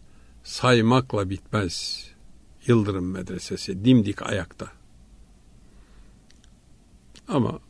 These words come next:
başka işte kullanılıyor. E, okul olsa olmaz mıydı? Böyle binalarda iskanı denesek nasıl olur?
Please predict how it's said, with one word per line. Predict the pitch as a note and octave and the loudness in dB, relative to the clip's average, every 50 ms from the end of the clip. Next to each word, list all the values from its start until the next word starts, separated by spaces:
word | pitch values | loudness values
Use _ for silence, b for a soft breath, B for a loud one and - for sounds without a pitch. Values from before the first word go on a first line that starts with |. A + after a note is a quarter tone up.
| - - | -18 -8
başka | - A3 D3 - - - | -4 -4 -4 -2 -2 -4
işte | - - - - - - | -6 -6 -6 -8 -10 -12
kullanılıyor. | - - - - - - - - - - - - - - - - - - - - - - - _ - - - - b b b b b b b b b b b b - | -12 -12 -12 -12 -12 -12 -14 -14 -14 -16 -16 -18 -20 -20 -20 -20 -20 -20 -20 -20 -20 -20 -20 _ -20 -20 -20 -20 b b b b b b b b b b b b 6
E, | - E3+ F3 | 8 10 12
okul | - G#3 G3+ - C4 C4+ | 12 12 12 12 12 12
olsa | A#3+ G#3 G3 F3 - F#3+ | 12 12 12 12 12 12
olmaz | F3 F3 F3+ F#3+ G3+ G#3+ G#3+ F3+ D#3 | 12 12 12 12 12 12 12 10 10
mıydı? | D3 C3+ A2+ G#2 G#2+ B2 - - - - - - - _ - - - - - - - - B B B B B B B B B B - - | 8 6 6 6 4 2 0 -4 -12 -20 -20 -20 -20 _ -20 -20 -20 -20 -20 -20 -20 -20 B B B B B B B B B B -4 6
Böyle | - C#3+ F3 G3+ A3 A#3 B3 G3 D#3+ | 10 12 12 12 12 12 10 8 8
binalarda | D#3+ F3+ F3 F#3 F3+ F3 F3 E3+ E3+ E3 D#3+ D#3+ D#3 C#3+ D#3+ D#3+ D#3 D#3+ | 8 10 10 12 12 12 12 12 12 12 10 10 10 10 8 8 8 6
iskanı | - E3 D3 - - - - D#3+ D#3+ E3 E3 D3 B2+ B2+ | 4 2 4 4 6 8 8 10 10 10 8 8 10 12
denesek | D3+ D3+ D#3+ C#3+ - - D3+ C3 - | 12 12 12 10 8 6 4 6 8
nasıl | D3 E3+ G3+ F#3+ - D3 | 10 10 10 10 10 6
olur? | A#2 G#2+ G2+ A#2 - - - - | 6 6 4 0 -2 -6 -10 -20